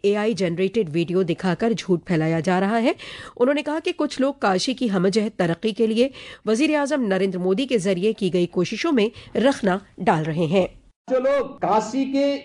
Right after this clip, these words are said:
Speaker 2: इस समग्र विकास के कार्यक्रम को आगे बढ़ाने के लिए प्रधानमंत्री मोदी जी के द्वारा किए गए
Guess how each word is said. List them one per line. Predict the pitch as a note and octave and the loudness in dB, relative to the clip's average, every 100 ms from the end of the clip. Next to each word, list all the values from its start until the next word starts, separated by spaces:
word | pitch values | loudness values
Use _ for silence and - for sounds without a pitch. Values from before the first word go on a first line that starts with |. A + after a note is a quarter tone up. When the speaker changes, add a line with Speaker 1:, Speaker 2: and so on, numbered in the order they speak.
| B3 | -4
Speaker 2:
इस | B3 B3+ | -4 -2
समग्र | G3+ A#3+ B3 C#4+ | 0 0 0 0
विकास | C4+ - G3 G#3+ - | 0 0 0 0 -4
के | - B3+ C4 | -4 -2 -2
कार्यक्रम | - F3+ G3+ F#3+ A#3 A#3+ | 0 0 0 0 0 2
को | A#3 B3+ | 0 0
आगे | F3+ F3 F#3+ A#3 | 0 -2 0 0
बढ़ाने | A3+ A#3+ C4 | 0 0 0
के | B3+ G#3+ | 2 2
लिए | C#3 - | 0 -2
प्रधानमंत्री | D#3 F#3 A#3+ B3 B3 C4+ C4+ | -2 0 0 0 -2 -2 0
मोदी | G#3 G#3 A#3+ B3+ | 0 0 0 -2
जी | B3+ | -2
के | B3+ B3 | 0 0
द्वारा | G#3+ G#3+ A3+ | 0 0 -2
किए | A3+ G#3+ | 0 -2
गए | G#3+ | 0